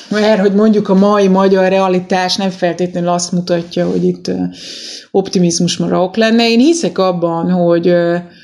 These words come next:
ha minél többen leszünk tevékenyek abban, hogy együtt gondolkodjunk közügyekről, a saját ügyei-, ezek a saját ügyeink, hogy egyre többen döntünk úgy, hogy mi a kezünkbe szeretnénk venni az ügyek alakulását.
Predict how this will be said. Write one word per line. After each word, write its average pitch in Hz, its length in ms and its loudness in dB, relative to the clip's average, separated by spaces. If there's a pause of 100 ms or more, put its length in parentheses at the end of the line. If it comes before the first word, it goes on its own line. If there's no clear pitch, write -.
(100)
ha - 140 -4
minél 202 460 2
többen 175 880 -2 (120)
leszünk 202 440 0
tevékenyek 180 960 0
abban, 170 420 -2
hogy 175 140 0
együtt 226 320 2
gondolkodjunk 170 1400 -2
közügyekről, 170 960 -2
a 170 140 -4
saját 185 580 -2
ügyei-, 175 340 0
ezek 190 200 -2
a 202 40 -6
saját 196 540 0
ügyeink, 165 560 -2 (840)
hogy 202 480 2
egyre 247 280 2
többen 190 600 2
döntünk 190 560 2
úgy, 196 320 2
hogy 185 280 2
mi 202 140 2
a 208 100 0
kezünkbe 214 440 0
szeretnénk 180 640 -2
venni 170 520 0
az 175 180 -2
ügyek 175 280 0
alakulását. 160 1040 -4